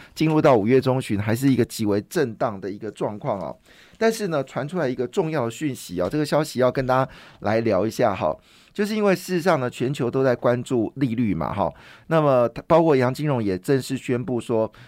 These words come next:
台湾呢还会继续的升息，而且会祭出第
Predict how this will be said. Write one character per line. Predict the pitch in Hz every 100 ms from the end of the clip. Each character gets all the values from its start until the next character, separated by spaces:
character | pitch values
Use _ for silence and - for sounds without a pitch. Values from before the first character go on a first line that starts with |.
| _
台 | - 123
湾 | 135 143
呢 | 131
还 | 110 113
会 | 113
继 | 123 131
续 | 117 117
的 |
升 | 101 117 113
息， | 117 - 85 65 _ - -
而 | 147
且 | 170 120
会 | 147
祭 | 135 139
出 | - 131 131 - _ _
第 | 202 139 -